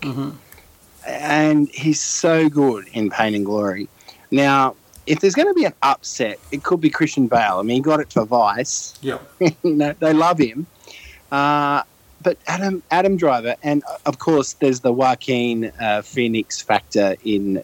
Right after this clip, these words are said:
Speaker 2: Joker. He was so unsettling and so good.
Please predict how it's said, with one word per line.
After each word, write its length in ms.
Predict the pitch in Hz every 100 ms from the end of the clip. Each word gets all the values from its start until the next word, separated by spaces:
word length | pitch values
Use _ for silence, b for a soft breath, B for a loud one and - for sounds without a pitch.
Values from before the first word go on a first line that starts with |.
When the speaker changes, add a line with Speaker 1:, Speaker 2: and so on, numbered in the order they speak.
| -
Speaker 2:
Joker. 380 | 107 98 -
He 220 | 95 101 107
was 160 | 104
so 400 | - - 120 117 -
unsettling 960 | 104 95 - 107 90 80 87 87 87
and 180 | 90 101
so 520 | - - 117 104 98 95 B B B -
good. 420 | 98 120 98 107